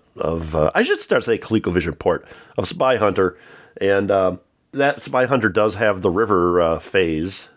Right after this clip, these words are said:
that, uh, is in all the other versions, so I wasn't sure if they did or not, because sometimes, uh, ColecoVision, while has, like, pretty much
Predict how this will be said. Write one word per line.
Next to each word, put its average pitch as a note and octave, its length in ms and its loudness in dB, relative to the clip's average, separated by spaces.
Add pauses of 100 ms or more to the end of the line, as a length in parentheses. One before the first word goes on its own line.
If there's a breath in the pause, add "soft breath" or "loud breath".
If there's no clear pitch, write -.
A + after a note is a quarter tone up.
that, F2 280 -2
uh, F2+ 300 -4
is F2 160 -4
in F2+ 140 -2
all F2 160 2
the F2 120 2
other F2 140 0
versions, E2 460 -8
so D#2 340 -8 (440 soft breath)
I C#3+ 40 -4
wasn't D3+ 240 0
sure C#3 160 -2
if A2+ 80 -2
they G#2 100 -2
did G2+ 200 -2
or G2 80 0
not, G2 160 2
because A2 200 -2
sometimes, C3+ 640 -2 (480 loud breath)
uh, A#2 140 0 (480)
ColecoVision, F3+ 680 0
while B2 420 2 (400)
has, A#2+ 480 0
like, G2+ 240 0
pretty A#2+ 180 0
much G#2+ 440 -2